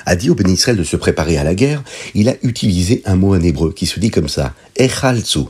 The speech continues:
Echaltzu Meiterem. Il y a un discours, un Mahamar très connu du Rabbi Rachav, Rabbi Shalom Dovber, sur ce pasouk, qui s'appelle Echaltzu, un kuntras que nous étudions.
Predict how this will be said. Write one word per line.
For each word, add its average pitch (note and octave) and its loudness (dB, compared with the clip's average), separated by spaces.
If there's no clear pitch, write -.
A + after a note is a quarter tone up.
Echaltzu C3+ -2
Meiterem. - -2
Il E2+ 2
y A#2 6
a C3 2
un F2+ 2
discours, D2+ 2
un C#2 2
Mahamar D#2+ 2
très - 0
connu G#2 2
du F#2 -4
Rabbi D#2 2
Rachav, D2+ 0
Rabbi D#2+ 0
Shalom C#2+ -2
Dovber, F2+ 0
sur - -4
ce - -2
pasouk, - -4
qui - -6
s'appelle - 2
Echaltzu, - -2
un E2 2
kuntras D#2+ -2
que - -4
nous C2+ 0
étudions. - -2